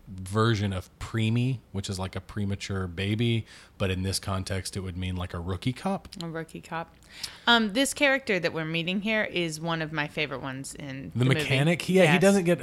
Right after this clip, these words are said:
Speaker 1: hardly enough screen time, but he's got, like, a great greaser haircut. And
Speaker 2: Uh-huh. And his, his speech impediment and stuff, it's just, he's such a great character. He's
Speaker 1: He
Speaker 2: so interesting.
Speaker 1: he has a, a really amazing, memorable face.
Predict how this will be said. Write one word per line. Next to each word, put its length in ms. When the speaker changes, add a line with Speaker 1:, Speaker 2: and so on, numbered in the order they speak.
Speaker 1:
hardly 320
enough 160
screen 320
time, 180
but 80
he's 140
got, 180
like, 180
a 60
great 400
greaser 460
haircut. 640
And 80
Speaker 2:
Uh-huh. 260
And 160
his, 460
his 240
speech 340
impediment 400
and 100
stuff, 360
it's 240
just, 340
he's 220
such 320
a 40
great 220
character. 460
He's 220
Speaker 1:
He 80
Speaker 2:
so 200
interesting. 680
Speaker 1:
he 140
has 160
a, 160
a 80
really 560
amazing, 760
memorable 460
face. 640